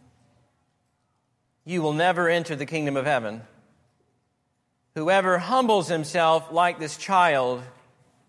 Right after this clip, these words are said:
is the greatest in the kingdom of heaven." So before Jesus instructs us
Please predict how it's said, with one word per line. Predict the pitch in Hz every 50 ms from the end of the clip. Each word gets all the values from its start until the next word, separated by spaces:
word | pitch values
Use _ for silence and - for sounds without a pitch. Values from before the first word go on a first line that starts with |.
| _ -
is | 135 123 120
the | 123 113
greatest | 123 151 151 147 127 120 110 - - - - - _ _ _ _ _ _ _ _ _ _ _ _ _ _ _ _ -
in | - 120 117
the | 110
kingdom | 107 - 131 123 117 113 107
of | 110
heaven." | 123 117 104 92 87 - - - _ _ _ _ _ _ _ _ _ _ _ _ _ _ _ _ _ _ _ _ _ _ _ _ _ _ _ _ _ _ _ _ _ _ _ _ _ _ _ _
So | - - 185
before | 170 185 - - 277 320 302 247 208 202 214 220
Jesus | 170 196 220 226 220 214 220 190
instructs | - - 185 175 - - - - 240 262 277 262 269 - - - 226
us | - - 175 165 160 160 - 214 - - - - - - -